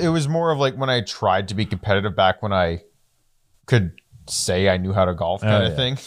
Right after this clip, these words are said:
Speaker 2: Yeah, when it's cool in high school 'cause you know how to golf.
Speaker 1: Exactly. You're like, "I could beat all my friends, so I must be okay at this
Speaker 2: Yeah.
Speaker 1: game."
Speaker 2: My dad still beats my ass on the weekend. But
Speaker 1: Yeah. But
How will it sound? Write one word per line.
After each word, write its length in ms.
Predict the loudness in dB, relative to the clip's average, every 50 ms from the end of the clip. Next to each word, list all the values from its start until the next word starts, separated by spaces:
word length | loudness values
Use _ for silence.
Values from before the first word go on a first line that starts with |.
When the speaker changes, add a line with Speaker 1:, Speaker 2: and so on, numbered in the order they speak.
| -6
Speaker 2:
Yeah, 160 | -4 -2 -2 0
when 160 | 2 2 0
it's 140 | 0 -2 -4
cool 260 | -2 0 0 0 0
in 60 | 0
high 160 | 0 -2 -2
school 200 | -2 -2 -4 -6 -6
'cause 120 | -4 -6
you 60 | -2 -2
know 80 | 0
how 60 | 0
to 60 | 0 0
golf. 300 | 0 0 0 -2 -4 -6
Speaker 1:
Exactly. 160 | -6 -8 -8 -12 -18 -20 -20 -20 -20 -14 _
You're 100 | -4 -2
like, 100 | -2 0
"I 120 | 0 -2 -2
could 160 | -2 -4 -4
beat 180 | -4 0 2
all 120 | 2 2 2
my 160 | 2 0 -2
friends, 420 | -2 -2 -2 0 0 0 -2 -4
so 120 | -4 -2 -2
I 60 | 0
must 260 | 0 0 -2 -2 -2
be 100 | -2 -2 -2
okay 300 | -2 -2 -2 -2 -4 -2
at 60 | -2
this 120 | 0 0 2
Speaker 2:
Yeah. 120 | 2 0
Speaker 1:
game." 200 | -2 -4 -8 -10 -12 _ -6
Speaker 2:
My 80 | -4
dad 260 | -2 0 2 2 0 0
still 160 | 0 -2 0
beats 220 | 0 0 0 0
my 100 | 0 0
ass 280 | 2 2 0 0 -2 -4
on 60 | -2
the 60 | -2
weekend. 380 | -2 -2 -2 -2 -4 -4 -4 -2
But 100 | 0 0
Speaker 1:
Yeah. 160 | 2 0 -2 -6 _ -20 -20 -20 -20 -20 -12 _
But 260 | 2 4 4 4 0